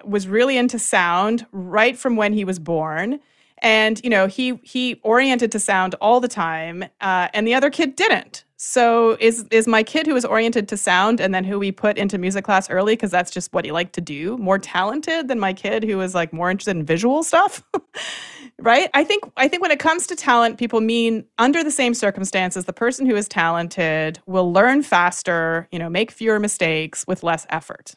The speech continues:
right? Just see, it feels like it comes more easily to them. And as a neuroscientist, I have to say that things that change your brain are hard. <laughs> And, uh, you know, the more effort you put in, the more likely you are to have lasting change on your brain that we see. Like, so for example, spacing out,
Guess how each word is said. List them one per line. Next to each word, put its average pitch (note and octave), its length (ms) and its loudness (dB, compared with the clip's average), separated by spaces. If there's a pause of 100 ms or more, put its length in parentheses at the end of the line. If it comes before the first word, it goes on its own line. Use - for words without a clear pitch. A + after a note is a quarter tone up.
(120)
right? F3 200 -2
Just - 180 -8
see, C4 180 -4
it A#3+ 160 -2
feels D4 360 2
like A#3+ 160 2
it G3+ 100 -4
comes G#3 300 -2
more F3+ 160 -2
easily D#3+ 360 -8
to C#3+ 100 -10
them. - 320 -16 (720)
And A3+ 180 6
as A3+ 80 2
a A#3+ 60 2
neuroscientist, B3 1000 2
I G#3 100 0
have A3 140 2
to A#3 80 -6
say C4+ 400 4
that G3 400 2
things D4+ 300 0
that B3 120 2
change A3 300 0
your G#3+ 100 0
brain F3 320 0
are D#3 100 0
hard. E3 440 0 (200)
<laughs> D4+ 100 -4 (160)
And, F#3+ 600 2
uh, F3 400 2
you A3 80 -2
know, F3 100 0
the F#3 80 0
more A3 240 4
effort C4 280 0
you G3+ 140 -6
put A3+ 220 -2
in, G3 400 0
the F#3+ 80 -2
more F#3+ 220 2
likely G3+ 460 0
you G3 220 0
are G3+ 340 4
to G3+ 120 -8
have F3 220 -2
lasting F3+ 480 -2
change D#3+ 340 -6
on E3 80 -10
your D#3 80 -10
brain C#3+ 320 -8
that - 80 -12
we D#3 100 -14
see. - 300 -10
Like, - 200 -10
so F3+ 120 -4
for F#3 140 -8
example, F#3 500 -2
spacing A#3+ 500 0
out, F#3+ 340 2